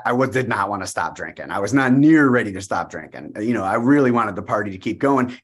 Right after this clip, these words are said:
And all the people I was chilling with, the party was keeping going. You know what I mean?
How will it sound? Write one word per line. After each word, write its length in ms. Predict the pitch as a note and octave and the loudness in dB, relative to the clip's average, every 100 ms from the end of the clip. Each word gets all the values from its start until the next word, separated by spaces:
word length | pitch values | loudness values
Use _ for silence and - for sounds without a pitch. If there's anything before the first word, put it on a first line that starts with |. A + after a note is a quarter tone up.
| - | -8
And 380 | C4+ C#4 B3+ B3 | -2 0 2 2
all 180 | F#3+ | 2
the 80 | G3+ | 0
people 280 | E3+ A3 F#3 | -2 -4 -2
I 100 | F3 | -2
was 180 | E3 - | -2 -4
chilling 400 | - A3+ C#4+ D3 | -4 -4 -2 -2
with, 300 | B2 C3 C#3 _ _ _ _ _ _ - | -4 -4 -8 _ _ _ _ _ _ -14
the 60 | C#3 | -4
party 300 | D#3 F#3 D#3 | -2 0 0
was 280 | F#3 A#3+ | 0 -2
keeping 320 | - C#3 G#2+ A2 | -6 -10 -10 -10
going. 380 | G#2+ D2+ C#2+ - | -10 -12 -16 -12
You 100 | A2 | -2
know 80 | B2 | 0
what 140 | C3 | 0
I 60 | B2+ | 0
mean? 320 | C#3 D#3 F#3 | 0 0 -2